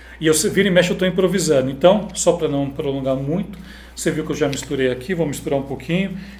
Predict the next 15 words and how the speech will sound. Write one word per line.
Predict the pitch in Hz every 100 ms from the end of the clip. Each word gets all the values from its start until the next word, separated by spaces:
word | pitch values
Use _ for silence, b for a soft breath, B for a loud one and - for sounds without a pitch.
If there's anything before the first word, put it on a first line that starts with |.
| -
Toda | 160 160
vez | 147
que | -
eu | 151
misturo | 135 - 151 147
aqui, | 139 - 143 - B B B B
elas, | 139 131 127 - - - - - - - - - -
ela | - 131
não | 135 139
tá | 147
legal, | 147 139
porque | 139 -
assim, | 156 - 131
como | 160 160 151
eu, | 139 117